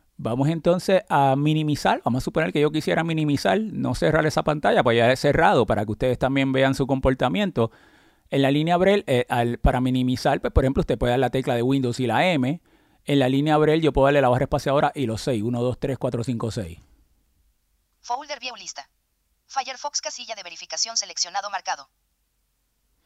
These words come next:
Speaker 1: Y vuelvo al escritorio como tal. Bueno, vamos entonces a finalizar esta demostración utilizando Cortana. Vamos a utilizar Cortana para que ustedes entonces también ustedes vean. Cortana,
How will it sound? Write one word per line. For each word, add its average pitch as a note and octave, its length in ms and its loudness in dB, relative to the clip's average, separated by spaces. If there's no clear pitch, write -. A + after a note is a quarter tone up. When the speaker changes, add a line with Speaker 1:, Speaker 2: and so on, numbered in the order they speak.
Speaker 1:
Y C3+ 160 -2
vuelvo B2+ 320 4
al B2 80 0
escritorio A2 500 -6
como G#2+ 300 -6
tal. F#2 260 -8
Bueno, D#3+ 300 4
vamos F#3 240 0
entonces G#3 600 2
a B2+ 240 -2
finalizar D3+ 640 0
esta F3 480 6
demostración E3 1080 0
utilizando D#3+ 640 0
Cortana. G3 500 0
Vamos B2+ 220 -4
a C3+ 60 -2
utilizar D3+ 400 -2
Cortana D#3+ 640 2
para C#3+ 240 2
que D3 60 -2
ustedes E3 380 4
entonces F#3 300 -2
también C#3 500 0
ustedes G3 380 0
vean. F#3+ 300 0
Cortana, C3+ 460 0